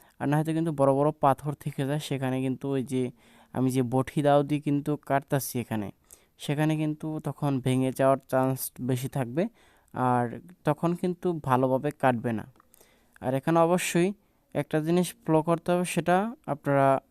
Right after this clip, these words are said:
সিলেকশন বালু না দিয়ে কিন্তু আবার পাকশি বালু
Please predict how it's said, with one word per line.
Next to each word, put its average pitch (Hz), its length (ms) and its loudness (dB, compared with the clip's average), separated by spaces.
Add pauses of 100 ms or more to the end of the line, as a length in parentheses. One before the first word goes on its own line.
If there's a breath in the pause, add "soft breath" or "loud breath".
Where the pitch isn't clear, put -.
(420 soft breath)
সিলেকশন 170 600 0
বালু 170 160 6 (120)
না 139 140 4
দিয়ে 165 220 2
কিন্তু 175 260 -2 (560 soft breath)
আবার 135 220 2 (120)
পাকশি 151 360 2
বালু 170 180 6